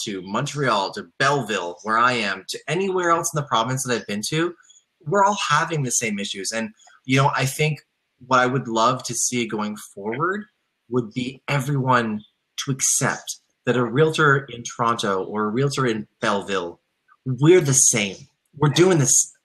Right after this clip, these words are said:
We're fighting the same war. And it'd be amazing if all of our representatives, no matter who they are, I,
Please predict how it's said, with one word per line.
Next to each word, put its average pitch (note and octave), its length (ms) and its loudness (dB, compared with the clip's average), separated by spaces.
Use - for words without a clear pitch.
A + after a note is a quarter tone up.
We're G3 420 6
fighting C#3 300 0
the A2+ 80 -2
same C3 400 -2
war. F#2+ 400 -4
And B2 400 0
it'd D3 180 -2
be C#3 120 2
amazing C#3 560 2
if C#3 200 -2
all B2+ 220 2
of D3+ 80 0
our D3+ 120 2
representatives, A#2+ 760 -2
no D3 60 0
matter E3+ 360 -2
who A#2+ 160 -4
they B2+ 160 -2
are, C3+ 160 0
I, B2+ 140 0